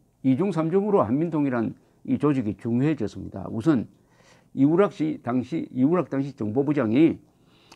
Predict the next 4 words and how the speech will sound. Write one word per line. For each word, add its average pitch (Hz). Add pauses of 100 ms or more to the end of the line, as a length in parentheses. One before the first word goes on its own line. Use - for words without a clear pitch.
(220)
천구백팔십칠 170
년 143
시월로 185
신동아와 175